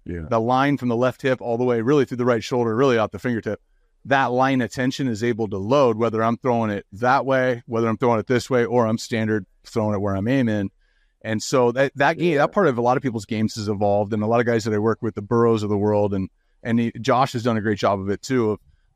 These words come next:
Speaker 2: off that R P O, whether it's a token fake, even if I'm just kicking a screen out to the right or a flat route out to the right, pick
Speaker 1: Mm-hmm.
Speaker 2: route, whatever it is, like, not needing to get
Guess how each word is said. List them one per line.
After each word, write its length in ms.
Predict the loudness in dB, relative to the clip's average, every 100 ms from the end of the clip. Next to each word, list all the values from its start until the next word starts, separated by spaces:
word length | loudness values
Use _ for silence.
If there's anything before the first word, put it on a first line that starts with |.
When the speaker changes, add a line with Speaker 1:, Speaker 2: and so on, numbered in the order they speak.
| _ 0
Speaker 2:
off 280 | 0 2
that 200 | 2 4
R 140 | 4 2
P 180 | 2 2
O, 140 | 4
whether 240 | 4 2 0
it's 140 | -4
a 40 |
token 360 | -4 -2 0 -2
fake, 340 | -2 -2 -2 -2
even 200 | -2 -2
if 80 | 0
I'm 100 | -2
just 160 | -2
kicking 260 | -4 -4 -4
a 60 | -6
screen 360 | -6 -2 0
out 160 | 0 -2
to 80 | -4
the 120 | 0
right 280 | 0 0 -2
or 140 | -4 -4
a 20 |
flat 320 | 0 0 2
route 180 | 2 2
out 160 | 0
to 80 | -2
the 100 | -2
right, 300 | 0 0 -2 _
pick 160 | -4
Speaker 1:
Mm-hmm. 80 | 0
Speaker 2:
route, 180 | 0 0
whatever 300 | 0 0 0
it 60 | 2
is, 260 | 0 0
like, 160 | -4 -6 _ _ _ -4
not 300 | 0 2 2
needing 300 | 0 0 -2
to 80 | -2
get 260 | -2 -2